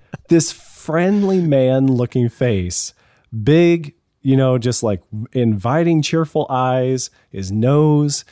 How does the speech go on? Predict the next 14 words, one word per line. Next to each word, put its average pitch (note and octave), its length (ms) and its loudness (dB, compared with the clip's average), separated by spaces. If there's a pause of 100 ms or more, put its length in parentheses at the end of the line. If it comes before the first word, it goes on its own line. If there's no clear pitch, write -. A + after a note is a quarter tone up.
(160)
and A2+ 140 0
a A2 60 0
nice C3 440 0
warm C3 640 0 (340)
smile, A#2+ 840 -2 (320)
you A#2 100 -2
know, G#2+ 80 0
with G2 160 -2
his F#2+ 180 -8
lips C3 220 -4
closed. B2+ 640 -2 (360)
And A#2+ 400 0 (720)
it's C3+ 240 -2
set - 540 -2